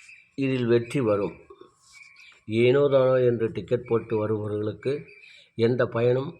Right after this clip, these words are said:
அடைய முடியாது. யார் ஒருவர் தொடர்ந்து நாற்பத்தெட்டு நாட்கள் கடைபிடிக்கின்றார்களோ, அவர்களுக்கு நூறு சதவீத பரிசு வெற்றி வாய்ப்பு கண்டிப்பாக உண்டு.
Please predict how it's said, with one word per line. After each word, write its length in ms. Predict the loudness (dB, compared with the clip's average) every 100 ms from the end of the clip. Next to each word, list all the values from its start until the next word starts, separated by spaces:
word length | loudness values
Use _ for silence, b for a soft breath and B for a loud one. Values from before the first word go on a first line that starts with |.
| _
அடைய 320 | -8 -4 -4
முடியாது. 540 | -4 -4 -4 -2 -4 -6 -12 _ _ B B B B B B -12
யார் 380 | -2 2 4 6
ஒருவர் 360 | 6 6 2
தொடர்ந்து 400 | 0 0 0 0
நாற்பத்தெட்டு 640 | 2 0 -4 -4 -4 -2
நாட்கள் 400 | 0 0 0 -2
கடைபிடிக்கின்றார்களோ, 1040 | 0 0 0 -2 -4 -4 -2 -2 0 -2 -4
அவர்களுக்கு 720 | -8 0 2 2 0 0 0
நூறு 280 | 2 0 -2
சதவீத 460 | -4 -2 -2 -2
பரிசு 640 | -4 -4 -4 -6 -8 -10 -14 B B B -4
வெற்றி 300 | -2 2 2
வாய்ப்பு 540 | 2 0 -4 -8 -10 -14
கண்டிப்பாக 680 | -10 -6 -4 -2 0 0 -2
உண்டு. 520 | -6 -4 0 0 -2